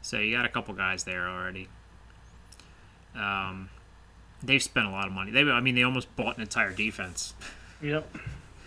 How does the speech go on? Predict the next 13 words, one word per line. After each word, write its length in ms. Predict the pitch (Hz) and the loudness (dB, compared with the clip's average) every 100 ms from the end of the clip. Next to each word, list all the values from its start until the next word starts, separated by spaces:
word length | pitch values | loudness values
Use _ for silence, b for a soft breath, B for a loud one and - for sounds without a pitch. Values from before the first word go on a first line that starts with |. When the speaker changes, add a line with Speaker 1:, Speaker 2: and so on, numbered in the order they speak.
| B B B | B B B
Speaker 1:
The 120 | 110 113 | -4 -2
only 140 | 107 | -2
thing 160 | 113 107 | -2 -2
you're 100 | 113 | -2
missing 240 | 113 104 | -2 -4
is 80 | 95 | -2
tackles, 500 | - 113 104 101 95 | 4 4 4 -4 -8
which 200 | 98 - | -8 -6
they 120 | 104 | -4
have 360 | 98 104 95 - | -2 -4 -4 0
Godshaw 760 | 117 110 - 123 110 110 104 | 4 4 2 -2 0 -2 -4
and, 340 | 117 104 98 98 | -6 -6 -6 -4
uh, 240 | 98 95 | -2 -4